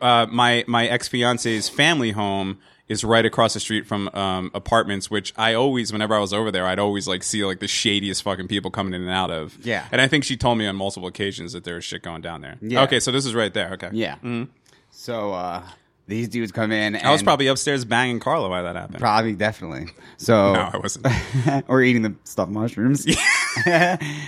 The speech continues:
Speaker 2: So Vin
Speaker 1: If it was her
Speaker 2: Rock
Speaker 1: dad's stuffed mushrooms, yes. If it was Carla's stuffed mushrooms, no.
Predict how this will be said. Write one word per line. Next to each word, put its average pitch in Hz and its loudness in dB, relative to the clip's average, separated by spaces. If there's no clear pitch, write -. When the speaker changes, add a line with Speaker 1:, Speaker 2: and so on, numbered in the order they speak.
Speaker 2:
So 135 -2
Vin 123 0
Speaker 1:
If 160 6
it 170 8
was 180 6
her 185 6
Speaker 2:
Rock 160 2
Speaker 1:
dad's 156 4
stuffed 101 -6
mushrooms, 92 -10
yes. 85 -8
If 98 -8
it 101 -10
was 98 -8
Carla's 107 0
stuffed 87 -8
mushrooms, 87 -14
no. - -12